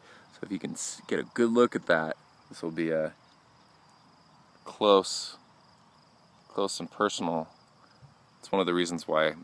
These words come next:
I cut my hair this short, was so I can see, see the progression of it growing back, 'cause I honestly believe it's going to. On my leg, which is really weird, I was researching this. I guess a lot of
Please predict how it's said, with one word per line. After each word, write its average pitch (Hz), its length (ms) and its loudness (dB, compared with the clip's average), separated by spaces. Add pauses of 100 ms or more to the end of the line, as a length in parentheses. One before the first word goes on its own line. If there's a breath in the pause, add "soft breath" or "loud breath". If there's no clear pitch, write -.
(360)
I 87 40 -10
cut - 160 -8
my 80 120 -4
hair 87 180 -2
this 80 120 -6
short, - 360 -6
was 78 100 -12
so - 160 -6
I 71 60 -6
can - 160 -18
see, 76 600 -8 (840 soft breath)
see - 280 -6
the 71 400 -8 (720)
progression 76 520 -6
of 67 140 -12
it - 100 -12
growing 69 300 -8
back, - 340 -10 (220)
'cause 85 160 -8
I 80 320 2
honestly 76 420 -8
believe 69 320 -10
it's - 140 -18
going 64 220 -12
to. - 140 -18 (1000)
On 82 100 -4
my 80 140 0
leg, 90 400 4 (340 loud breath)
which 92 80 -14
is 95 100 -10
really 110 260 0
weird, 82 260 2
I 82 40 6
was 78 140 -4
researching 85 480 -4
this. 80 260 -6 (420 loud breath)
I - 40 -14
guess 95 140 -4
a 85 60 -4
lot 82 280 4
of 82 180 0